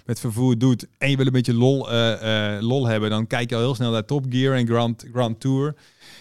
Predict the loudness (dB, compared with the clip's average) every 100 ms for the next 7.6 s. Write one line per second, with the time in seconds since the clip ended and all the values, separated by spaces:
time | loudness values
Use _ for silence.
0 | -10 -8 -4 -2 0 2 0 0 -4 -4
1 | -2 0 0 0 0 -2 -8 -8 -10 -6
2 | -2 0 0 -2 -2 -4 -2 0 2 2
3 | 0 -2 -2 -2 -2 -4 -6 -6 -8 -6
4 | -4 -4 -4 -8 -10 -10 -10 -2 0 2
5 | 2 0 -4 -6 -2 0 2 2 2 0
6 | 0 2 2 4 4 6 4 2 -2 -2
7 | 0 -2 2 6 6